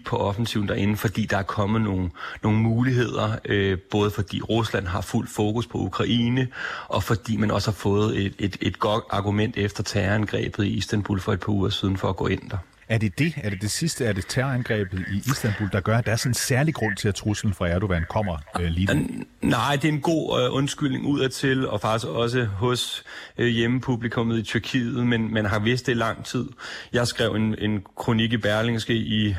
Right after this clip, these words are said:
Speaker 1: august, hvor jeg, øh, sagde, at der ville komme en offensiv, fordi det har sådan set været ret tydeligt, at efter,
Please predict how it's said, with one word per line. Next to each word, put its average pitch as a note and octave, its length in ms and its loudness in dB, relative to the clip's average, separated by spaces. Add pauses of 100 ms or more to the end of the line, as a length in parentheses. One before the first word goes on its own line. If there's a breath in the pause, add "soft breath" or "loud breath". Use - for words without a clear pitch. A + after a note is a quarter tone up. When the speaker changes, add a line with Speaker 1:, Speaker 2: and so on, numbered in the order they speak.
(100)
Speaker 1:
august, A#2+ 500 0
hvor A2+ 200 0
jeg, A2 200 0 (140)
øh, G#2 280 2
sagde, A2+ 340 2
at G#2 100 -2
der G#2+ 80 0
ville G#2+ 140 -2
komme A2+ 240 0
en A2 80 -2
offensiv, A2 520 0
fordi A2+ 160 -2
det G#2+ 80 0
har A2+ 80 2
sådan A#2 220 0
set - 320 -2 (440 loud breath)
været A2 160 2
ret A2+ 160 0
tydeligt, C3+ 480 0
at - 120 -2
efter, A#2+ 420 0